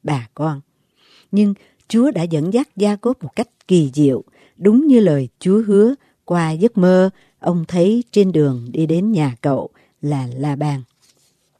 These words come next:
Trong giấc mơ đó, Đức Chúa Trời phán với Gia-cốp, "Ta là Jehovah, Đức Chúa Trời của Abraham, tổ phụ con,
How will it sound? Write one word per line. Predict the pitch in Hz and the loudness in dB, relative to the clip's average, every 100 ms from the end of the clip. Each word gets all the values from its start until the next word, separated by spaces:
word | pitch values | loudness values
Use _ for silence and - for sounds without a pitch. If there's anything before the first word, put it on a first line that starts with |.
| _ _ _ _ _ _ _ | _ _ _ _ _ _ _
Trong | 214 202 | 0 2
giấc | 226 - | 2 2
mơ | 180 160 | 2 4
đó, | 156 170 | 4 2
Đức | 214 247 | 2 0
Chúa | 233 - | 0 0
Trời | 147 123 | 0 -2
phán | - 156 165 | -4 -2 -2
với | 202 170 | -2 -2
Gia-cốp, | 156 139 151 175 - _ _ _ _ _ _ _ - | -2 -2 -2 -2 -2 _ _ _ _ _ _ _ -2
"Ta | 208 214 | 0 2
là | 208 143 | 0 -2
Jehovah, | 127 139 202 196 180 190 190 185 | -2 2 2 2 0 0 -2 -2
Đức | 233 | -2
Chúa | - 240 | -2 0
Trời | 165 139 123 | -2 -2 -4
của | 131 - | -10 -6
Abraham, | 180 - 156 156 156 156 151 _ _ - | -6 -6 -4 -4 -2 -6 -8 _ _ -4
tổ | 135 147 185 | -2 -2 -2
phụ | 156 117 - | -4 -4 -6
con, | 151 143 | -6 -6